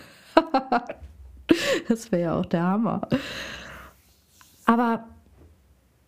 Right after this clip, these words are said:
in der Familie ist das so. In der Familie ist das so. Mein Bruder zum Beispiel war ein Typ, der immer, der hat ihn immer geärgert, ne? Immer. Der hat immer die, also immer so geneckt, immer so,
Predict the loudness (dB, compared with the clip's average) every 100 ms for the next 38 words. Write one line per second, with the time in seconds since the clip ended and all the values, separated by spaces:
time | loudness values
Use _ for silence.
0 | -20 _ _ 2 4 0 0 0 2 0
1 | 0 -2 -6 -8 -8 -8 -8 -10 -14 _
2 | _ _ _ _ -20 _ -20 _ _ -20
3 | _ _ 4 4 0 2 2 2 0 0
4 | 0 2 2 2 2 2 2 0 0 2
5 | 2 0 0 2 2 2 0 0 0 0
6 | -10 -14 2 4 4 2 0 -4 _ _
7 | _ 2 4 2 2 2 2 2 0 -2
8 | -10 _ _ 2 2 2 2 2 2 2
9 | 0 0 -2 0 0 -2 -14 _ -20 0
10 | 2 4 2 2 -2 -6 0 2 2 -2
11 | 0 2 0 -2 0 0 0 -2 -14 -20
12 | _ _ 2 2 0 2 2 2 2 -2
13 | -6 -2 0 2 0 0 2 2